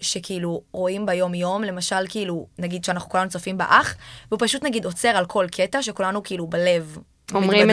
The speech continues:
Speaker 1: מתבדרים
Speaker 2: משהו,
Speaker 1: עליו.
Speaker 2: כן, כן.
Speaker 1: הוא פשוט אומר את זה. למשל, אה, מתי שהיה את כל הקטע עם הכפתור סייב עם אליה, אז כזה לורן כל שנייה באה, חזרה, באה, הלכה, ואז הוא פשוט רושם, "לורן לא אמרה לפני חצי שעה שהיא הולכת להחליף בגדים?"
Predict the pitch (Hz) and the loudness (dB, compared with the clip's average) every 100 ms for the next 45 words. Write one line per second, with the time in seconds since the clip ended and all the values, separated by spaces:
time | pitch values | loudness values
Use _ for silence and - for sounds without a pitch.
0 | 185 196 190 247 294 339 202 196 190 175 | 6 8 10 10 10 10 8 8 6 4
1 | 190 190 220 254 247 285 277 285 247 240 | 4 6 6 6 4 2 4 6 6 6
2 | 202 190 - 208 196 240 226 269 - 180 | 4 0 2 0 2 8 10 10 6 4
3 | 180 170 170 175 180 208 208 196 202 - | 4 4 2 -2 -2 -2 2 2 2 2
4 | 196 185 196 202 185 175 - 208 196 190 | 0 0 -4 -4 -4 -6 -4 -2 -2 -2
5 | 214 214 180 185 254 294 269 269 - - | 0 0 0 0 0 2 0 -2 -10 -18
6 | - 190 180 185 180 180 180 262 240 233 | -6 -4 -4 -2 0 2 2 2 0 -4
7 | - 208 175 196 254 202 175 - 180 175 | -4 -4 0 2 4 4 0 -6 -8 -6
8 | 214 226 196 202 - 233 269 208 208 - | 0 2 4 4 2 2 0 0 -2 -4
9 | 247 208 196 233 208 - - 185 220 302 | -6 -4 0 0 -2 -12 -6 -2 2 4
10 | 285 247 240 220 208 196 208 196 185 185 | 4 2 0 -2 -6 -6 -6 -4 -4 -2
11 | 180 - 170 175 175 165 165 170 175 | -4 -4 -6 -4 -6 -2 -2 0 -2